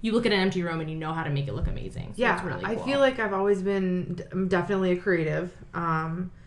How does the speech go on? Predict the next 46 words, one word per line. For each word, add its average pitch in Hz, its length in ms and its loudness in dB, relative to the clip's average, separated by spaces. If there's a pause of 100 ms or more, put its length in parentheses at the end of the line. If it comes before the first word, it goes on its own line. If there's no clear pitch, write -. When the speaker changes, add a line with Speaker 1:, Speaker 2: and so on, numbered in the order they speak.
(200)
Speaker 2:
you 185 100 0
know, 170 140 2
when 170 140 -2
I 180 320 -4 (120)
first 180 340 2
graduated 170 580 2
high 180 180 6
school, 175 260 0
I 165 120 0
didn't 185 260 2
really 175 220 0
know 170 140 0
what 165 120 -2
I 165 60 0
wanted 165 280 -2
to 175 80 -8
do. 175 400 2
I 160 120 0
actually 208 400 2
was 180 240 4 (320)
planning 226 420 0
on 180 140 4
being 165 460 -2
in, 165 300 -2
uh, 175 180 -4
fashion 202 440 -2
merchandising. 147 760 -4 (480)
So 202 520 4 (200)
Speaker 1:
Mm. 180 300 -6
Speaker 2:
even 196 280 4
that 170 200 4
was 175 200 2
creative. 165 640 0
Um, 175 460 -6 (300)
not 208 200 2
really 240 200 6
design, 185 420 4
but 180 80 2
I 175 140 4
loved 175 360 2
the 180 80 4
buying 165 360 0
as-, 151 260 -2
aspect 165 560 -4
and 156 340 -2
the, 156 280 -4